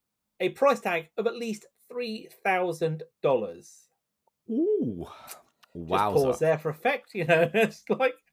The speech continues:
Speaker 1: ouch. I mean, I mean, let's be honest, Apple, I mean, why are we surprised? You know?
Speaker 2: No, we knew it was, we, we know it's gonna be expensive. It's not gonna be a three hundred pound Oculus Quest two competitor, is it?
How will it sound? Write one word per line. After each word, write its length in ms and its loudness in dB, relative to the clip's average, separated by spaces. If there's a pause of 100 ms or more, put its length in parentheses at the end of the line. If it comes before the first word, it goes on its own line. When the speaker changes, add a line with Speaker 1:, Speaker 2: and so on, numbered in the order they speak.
(1080)
Speaker 1:
ouch. 720 -4 (280)
I 80 0
mean, 340 -4 (1000)
I 60 2
mean, 120 2
let's 100 2
be 60 6
honest, 180 4
Apple, 320 6
I 60 6
mean, 140 2
why 420 6
are 120 12
we 120 4
surprised? 640 0 (420)
You 180 -18
know? 280 -6
Speaker 2:
No, 280 6
we 140 4
knew 240 6
it 40 6
was, 140 -2 (200)
we, 220 -2 (140)
we 140 -2
know 220 2
it's 100 -6
gonna 160 -6
be 80 -8
expensive. 500 -12
It's 140 -10
not 160 -2
gonna 180 -4
be 280 0
a 240 0 (140)
three 160 0
hundred 140 -4
pound 240 0
Oculus 320 -8
Quest 300 -8
two 160 0
competitor, 520 -4
is 160 -4
it? 140 -12